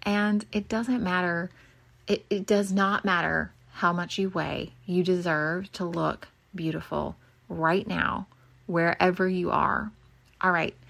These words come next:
I hope you guys have a great day. Come join me in the Facebook group. The S O S Mom Show <laughs> is on, on Facebook groups.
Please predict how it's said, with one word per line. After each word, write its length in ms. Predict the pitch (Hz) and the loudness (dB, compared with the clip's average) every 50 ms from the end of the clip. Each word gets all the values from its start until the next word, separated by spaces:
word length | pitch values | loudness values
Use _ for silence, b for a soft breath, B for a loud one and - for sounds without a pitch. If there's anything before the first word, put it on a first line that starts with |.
| B B B B B B B - | B B B B B B B -2
I 80 | 190 | 0
hope 240 | 202 190 214 202 - | 2 4 2 2 2
you 60 | 220 | 0
guys 220 | 208 214 202 196 - | 2 2 0 0 -2
have 140 | - 185 180 | -2 -4 -4
a 60 | 175 | -2
great 280 | - 180 170 170 - | -2 -2 -2 -2 -2
day. 280 | - 170 160 156 160 156 | -2 -2 -2 -2 -2 -4
Come 200 | - - 202 202 | -4 -2 -2 0
join 200 | 202 202 196 190 | 0 0 2 2
me 80 | 202 208 | 2 2
in 80 | 220 220 | 2 2
the 60 | 240 | 0
Facebook 460 | - - 175 180 - - - - - | 0 0 -2 -2 -2 -4 -6 -6 -4
group. 360 | - - 175 170 170 165 - - | -4 -4 -2 -2 -2 -4 -4 -4
The 180 | 175 175 - - | -2 -2 0 0
S 180 | 175 175 - | -2 -2 -2
O 80 | 190 180 | -2 -2
S 200 | 170 170 - - | -2 -2 -2 -4
Mom 400 | 170 170 165 165 170 170 180 185 B B B B B B B B B | -2 -2 0 0 -2 -2 -4 -6 B B B B B B B B B
Show 680 | - - - - - - 190 190 196 196 214 226 240 240 - - | -10 -6 -4 -2 2 2 4 4 4 4 4 2 0 -2 -8 -14
<laughs> 100 | - - | -6 -4
is 200 | - 196 196 220 | -2 -2 0 2
on, 180 | 202 220 202 - - - - - | 2 2 0 2 0 -2 0 2
on 180 | 185 180 185 185 | 2 2 0 2
Facebook 420 | - 170 170 - - - - - | 0 0 -2 -2 -4 -8 -8 -4
groups. 500 | 170 165 156 160 - - - - - | -2 0 0 0 0 -2 -8 -12 -14